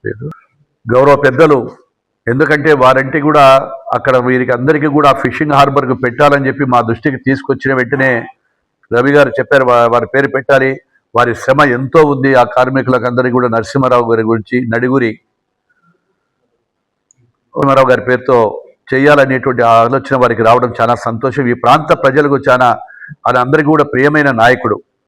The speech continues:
ఎవ్వరు కూడా వారిని, నరసింహారావు గారిని మర్చిపోరు. అటువంటి నాయకుడి పేరు పెట్టడము,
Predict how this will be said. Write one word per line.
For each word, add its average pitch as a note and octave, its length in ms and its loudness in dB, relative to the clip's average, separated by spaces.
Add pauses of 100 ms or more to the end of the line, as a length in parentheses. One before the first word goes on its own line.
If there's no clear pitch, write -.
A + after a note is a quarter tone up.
(320)
ఎవ్వరు D#3+ 300 2
కూడా D#3+ 200 4
వారిని, C3+ 420 2 (480)
నరసింహారావు C#3+ 500 0
గారిని C3+ 180 0
మర్చిపోరు. A2+ 500 -4 (460)
అటువంటి B2 340 -2
నాయకుడి D3 380 2
పేరు C3+ 220 -2
పెట్టడము, C3 400 -2